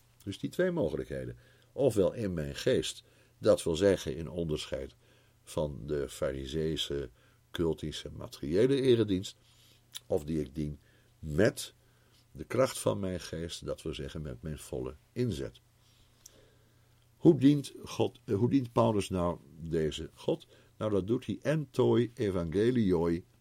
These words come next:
tu huiou autou. Dat doet hij in, eh, of met betrekking tot het evangelie van zijn zoon.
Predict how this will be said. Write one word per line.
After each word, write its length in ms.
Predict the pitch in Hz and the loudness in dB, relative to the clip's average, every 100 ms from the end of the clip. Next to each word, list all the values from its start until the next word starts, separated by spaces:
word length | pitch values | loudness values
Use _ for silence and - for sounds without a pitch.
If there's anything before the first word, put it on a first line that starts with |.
| _ | _
tu 220 | - 90 - 65 71 | -2 -2 -4 -10 -2
huiou 460 | 95 98 85 78 76 - | 2 2 2 0 -4 -8
autou. 420 | 85 80 - 67 - _ - | -4 -4 -4 -10 -12 _ -12
Dat 180 | 76 | -6
doet 180 | 90 117 | -2 0
hij 200 | 101 98 - - _ - | 0 -2 -4 -20 _ -2
in, 320 | 104 117 127 - - - - - - _ _ _ _ _ _ | 2 2 0 -10 -20 -20 -20 -20 -20 _ _ _ _ _ _
eh, 200 | 85 76 67 - | -6 -4 -6 -8
of 140 | 82 | -8
met 220 | 85 87 | -4 -4
betrekking 520 | 73 - 113 107 80 71 | -4 -2 -2 -2 -6 -4
tot 220 | 117 131 | -2 -2
het 200 | 90 - | -2 -6
evangelie 840 | 113 80 71 69 - 110 107 90 - _ _ _ _ _ _ | -8 -8 -8 -10 -6 -4 -2 -4 -8 _ _ _ _ _ _
van 420 | - - 82 90 | 0 4 4 2
zijn 520 | 78 76 85 80 78 - | -8 -4 -2 -2 -4 -8
zoon. 460 | 69 - 78 69 | -10 -6 -6 -6